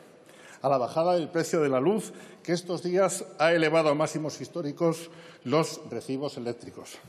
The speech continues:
a alejar el fantasma de la santa compañía que nos visita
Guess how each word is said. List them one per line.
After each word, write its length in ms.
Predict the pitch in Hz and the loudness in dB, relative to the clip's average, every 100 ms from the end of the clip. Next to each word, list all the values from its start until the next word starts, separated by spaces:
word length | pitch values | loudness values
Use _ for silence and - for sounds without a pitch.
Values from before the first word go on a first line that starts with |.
| - - - - - | -20 -20 -20 -20 0
a 80 | |
alejar 520 | 139 135 - 208 220 - | 2 2 2 2 2 -4
el 100 | 127 | -8
fantasma 680 | - 131 139 180 170 180 190 - - - | -6 -4 0 0 2 0 -2 -8 -20 -18
de 160 | 104 131 | -2 2
la 140 | 135 | 4
santa 460 | 127 185 190 190 180 | 4 2 4 2 2
compañía 640 | 147 127 165 175 175 165 | 0 2 4 4 2 0
que 80 | 127 | -2
nos 180 | 117 | -4
visita 540 | 110 - 160 165 160 | -6 -4 -2 0 0